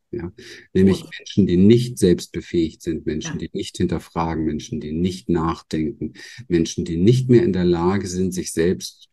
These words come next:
Speaker 1: wahrzunehmen und darauf basierend eine Entscheidung zu treffen, die ihnen gut tut. Weil wenn ich für mein Leben gute Entscheidungen treffe,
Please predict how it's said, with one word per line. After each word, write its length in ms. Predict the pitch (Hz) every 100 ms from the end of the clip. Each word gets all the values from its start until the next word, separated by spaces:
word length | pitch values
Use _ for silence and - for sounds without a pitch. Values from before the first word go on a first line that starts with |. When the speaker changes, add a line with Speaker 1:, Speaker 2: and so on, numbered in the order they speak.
| _
Speaker 1:
wahrzunehmen 760 | 85 95 127 - 123 123 123 -
und 180 | - -
darauf 360 | 85 101 -
basierend 720 | - 78 73 92 104 107 -
eine 160 | 82 80
Entscheidung 480 | 71 - 82 92 92
zu 120 | 90
treffen, 440 | - 90 87 90 80
die 140 | 82
ihnen 320 | 107 110 104
gut 220 | 104 98
tut. 240 | - - 95
Weil 140 | 92
wenn 160 | 92 -
ich 220 | - -
für 120 | 170
mein 200 | 147 131
Leben 340 | 101 82 78 71
gute 260 | 104 110
Entscheidungen 480 | 98 - 95 85 73
treffe, 400 | - 67 -